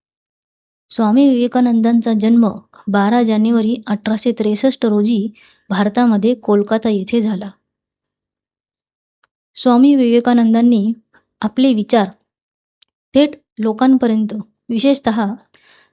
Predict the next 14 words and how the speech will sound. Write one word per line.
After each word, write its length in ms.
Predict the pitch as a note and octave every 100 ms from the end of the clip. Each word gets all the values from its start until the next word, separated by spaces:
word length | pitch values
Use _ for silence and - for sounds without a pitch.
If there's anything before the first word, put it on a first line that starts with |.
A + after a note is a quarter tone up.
| _
तरुणांपर्यंत 640 | A3+ A3+ C4 C#4+ C4 A#3 A#3
पोहोचवले. 580 | B3+ A3+ G#3 A3 G#3 F#3+ - _ _ _ _ _ _ _ _ _ _ _ _ -
त्यांनी 320 | B3+ C4 D4+
सार्वत्रिक 640 | C#4 A#3+ A3 B3+ C4+ D4+ A#3+
बंधुत्वाची 600 | A#3+ A3+ B3 B3+ A#3+ C4+
भाषा 340 | G#3+ G3 A3+
बोलली. 420 | A3 G#3 G#3 G#3 G3+ _ _ _ _ _ _ _ _ _ _ _ _ -
त्यांनी 280 | G#3+ A3+
सांगितलेल्या 540 | A#3 G#3+ G#3 A3 A#3 A3+
गोष्टींमधूनच 920 | G#3+ G#3 G#3 A#3 A3+ G#3+ C4 F#3 - _ _ _ _ -
आज 220 | A#3 A#3+
आपल्या 360 | - G3 A#3 B3
देशातील 600 | A3+ A3 A#3 A3+ D4+ D4
तरुणांमध्ये 720 | B3 A#3+ A#3 A3 G#3+ A3+